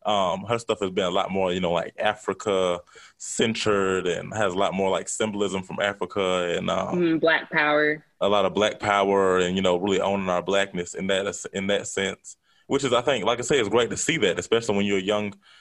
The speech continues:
Speaker 1: a li-, young Black girl, young Black boy who, um, may never get exposed to something like that. You know, it's very important, um, in that sense. But I, I, I really do think society plays a huge part of it,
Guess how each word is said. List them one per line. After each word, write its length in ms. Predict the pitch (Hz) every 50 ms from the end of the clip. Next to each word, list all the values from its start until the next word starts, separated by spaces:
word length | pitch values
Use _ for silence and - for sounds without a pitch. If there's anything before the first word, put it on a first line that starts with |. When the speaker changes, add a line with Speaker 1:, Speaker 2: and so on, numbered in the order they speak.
| _ _ -
Speaker 1:
a 40 | 95
li-, 180 | 98 104 98 98
young 220 | 107 110 110 104 95
Black 240 | 107 104 104 -
girl, 260 | 92 98 101 98 92 92
young 220 | 98 104 101 98
Black 240 | 95 98 92 92 87 90
boy 220 | 98 98 92 95
who, 280 | 98 95 92 87 85 - _ _ _ _ _ -
um, 500 | - 95 95 95 92 85 80 95 98 98 _ _ _ _ _ _
may 140 | 107 117 113
never 200 | 113 113 101 101
get 120 | 101 98
exposed 420 | 92 104 - - 113 110 113 110 -
to 60 | 85
something 240 | - 95 85 87 87
like 200 | 82 80 82 -
that. 200 | 90 80 - 90
You 80 | 90 92
know, 140 | 92 87 87
it's 100 | 85 -
very 240 | 98 101 98 90 85
important, 540 | 87 - - 104 95 85 82 85 - - -
um, 480 | 92 85 95 95 95 - - - _ _ _ _ _ - - _ _ -
in 140 | 104 98 92
that 240 | 107 104 - - -
sense. 380 | - 95 90 82 78 - - - - - - _ -
But 100 | 120 135
I, 180 | - 151 147 131
I, 260 | 131 143 147 151 151
I 40 | 143
really 140 | 160 190 185
do 100 | 165 165 165
think 200 | - 143 123 -
society 520 | - 107 - - 127 131 139 131 107 98
plays 260 | - 120 113 104 90
a 60 | 92
huge 420 | 92 - 123 131 127 113 98 - -
part 240 | 117 117 117 98 82
of 160 | 78 - -
it, 120 | - -